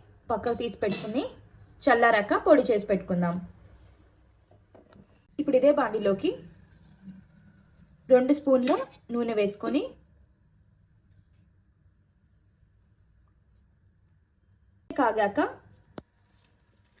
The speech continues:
ఆనియన్, కరివేపాకు వేసుకొని కొద్దిసేపు వేయించుకుందాం. ఇప్పుడు పచ్చిమిర్చి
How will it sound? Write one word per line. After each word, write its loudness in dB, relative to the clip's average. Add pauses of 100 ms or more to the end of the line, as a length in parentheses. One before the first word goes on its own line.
(800)
ఆనియన్, 0 (3000)
కరివేపాకు 8 (1800)
వేసుకొని 2 (800)
కొద్దిసేపు 4
వేయించుకుందాం. 2 (2750)
ఇప్పుడు 0
పచ్చిమిర్చి -2